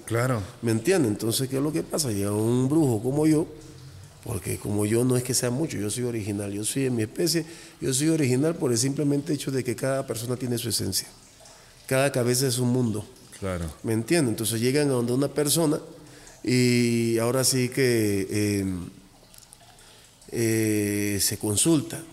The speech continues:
Speaker 2: independientemente y el signo probablemente te puede llegar a arrojar de que sí puedes vivir. Si te ibas a morir en un año, te vas a morir en treinta, cuarenta años más.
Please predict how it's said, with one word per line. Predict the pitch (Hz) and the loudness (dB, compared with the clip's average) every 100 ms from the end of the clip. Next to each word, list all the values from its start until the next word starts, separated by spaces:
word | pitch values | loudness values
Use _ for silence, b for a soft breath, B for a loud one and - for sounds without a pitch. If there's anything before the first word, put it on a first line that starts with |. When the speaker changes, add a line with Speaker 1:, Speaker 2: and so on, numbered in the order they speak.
| - - | -20 -20
Speaker 2:
independientemente | - - - 85 - 139 120 143 - - B B B B B - - - - - | -20 -16 -14 -14 -10 -8 -8 -8 -14 -20 B B B B B -20 -20 -20 -20 -8
y | 107 | -2
el | 107 | 0
signo | - 143 131 143 151 - - - - | 2 2 2 0 -4 -14 -20 -20 -10
probablemente | 110 110 117 123 120 127 | -2 0 0 0 0 -2
te | 120 110 | -4 -4
puede | 117 117 | -2 -2
llegar | 113 113 113 | 0 -2 -2
a | |
arrojar | 113 123 120 113 - B B B B | -2 -2 -4 -6 -12 B B B B
de | 123 | -4
que | 117 110 | -2 -2
sí | - | -2
puedes | 131 139 120 113 | -2 -2 -2 -2
vivir. | 113 113 117 117 - B B | -4 -4 -4 -6 -20 B B
Si | - 110 | -8 -6
te | 123 | -4
ibas | 127 117 | -2 0
a | 123 | -2
morir | 110 110 123 | -2 0 0
en | 110 | 0
un | 107 123 135 | 0 0 0
año, | 135 151 - - B B - | 0 -2 -6 -16 B B -10
te | |
vas | 123 113 127 | -4 -2 -4
a | |
morir | 123 113 110 | -4 -4 -4
en | 113 110 | -4 -6
treinta, | 113 117 123 | -6 -4 -6
cuarenta | 139 113 104 101 107 | -6 -6 -6 -6 -8
años | 98 98 95 | -6 -8 -10
más. | 104 101 | -12 -14